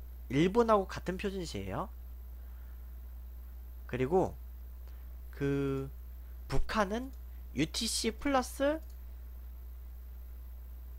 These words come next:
여덟 시간 삼십 분을 써요. 썼어요. 그래서 대한민국은요, 표준시가 인도네시아하고 같아요.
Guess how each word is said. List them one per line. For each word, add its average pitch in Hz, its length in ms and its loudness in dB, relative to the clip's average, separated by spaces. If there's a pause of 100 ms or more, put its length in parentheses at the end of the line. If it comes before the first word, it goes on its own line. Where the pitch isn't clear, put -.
(640)
여덟 202 240 10
시간 185 320 6
삼십 226 320 0
분을 120 220 0
써요. 62 280 -8 (920)
썼어요. - 680 2 (2750)
그래서 143 380 2 (320)
대한민국은요, 180 1040 4 (1900)
표준시가 285 720 6 (160)
인도네시아하고 190 880 4
같아요. - 380 -8